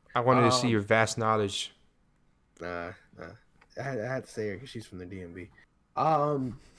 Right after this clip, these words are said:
Speaker 2: I don't care about, I really don't care about award shows, dog.
Speaker 1: Yeah, so anyways, he, he gets nominated for a Grammy, and I'm over here sitting,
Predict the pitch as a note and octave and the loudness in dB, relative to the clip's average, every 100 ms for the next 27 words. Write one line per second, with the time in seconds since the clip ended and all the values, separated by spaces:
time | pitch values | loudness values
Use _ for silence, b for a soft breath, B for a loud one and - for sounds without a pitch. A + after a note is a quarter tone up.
0 | B B B - _ - F3+ F3 E3 C#3+ | B B B -20 _ -2 0 2 2 4
1 | C#3 - _ - B B B A2 C3+ A2 | 4 0 _ -20 B B B -10 -8 -8
2 | G#2 - G2 F#2+ F#2 G2 F#2 - F#2+ - | -10 -14 -10 -8 -8 -6 -8 -8 -10 -10
3 | G2+ F#2+ - - - E3+ - - D#3 D3 | -8 -8 -8 -12 -6 -6 -6 -4 0 2
4 | F#3+ D3 A#2 - F3+ F3+ - D#3+ E3 D3 | 4 4 2 -2 -6 -8 -8 0 2 4
5 | C3+ C3 A#2 A2+ G#2+ G2+ F#2+ F#2+ F2 _ | 4 4 2 2 0 0 -4 -4 -8 _
6 | _ - _ B2 C3+ D3 B2 A#2+ A#2 - | _ -20 _ 0 4 4 4 2 0 0
7 | A#2+ G#2+ G2+ | -2 -2 -4